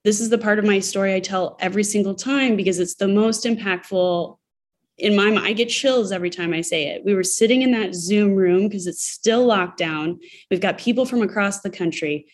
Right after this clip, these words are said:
and someone looks directly at me and goes, "What's going on?" And I shared. And I was terrified to say something because I was like, "Oh, they're just gonna say, 'Well, you should have known, you should have done this.' You sh-," you know, like,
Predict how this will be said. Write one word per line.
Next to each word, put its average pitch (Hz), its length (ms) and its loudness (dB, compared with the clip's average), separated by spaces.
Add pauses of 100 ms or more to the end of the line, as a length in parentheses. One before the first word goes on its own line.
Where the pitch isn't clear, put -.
(180)
and 175 120 -4
someone 185 300 2
looks 170 260 -2
directly 196 540 -2
at - 120 -4
me 180 400 0 (160)
and 175 100 -2
goes, 165 340 0
"What's 180 300 -4
going 156 380 -6
on?" 151 280 -10 (720)
And 196 140 0
I 202 100 2
shared. 226 640 -4 (560)
And - 100 0
I - 20 2
was 208 180 0
terrified 254 500 2
to 202 80 -2
say 185 220 0
something 156 460 -2
because 175 220 -2
I 175 60 2
was 175 180 0
like, 170 300 0 (1040)
"Oh, 233 280 2
they're 208 140 4
just 208 220 0
gonna 196 200 4
say, 196 280 0
'Well, 214 340 2
you 196 160 -2
should 254 260 0
have 240 120 2
known, 233 380 2
you 190 100 0
should - 280 -2
have 269 120 2
done 254 220 0
this.' 220 320 -2
You 180 60 -10
sh-," - 160 -12
you 277 140 6
know, 262 120 6
like, 233 280 2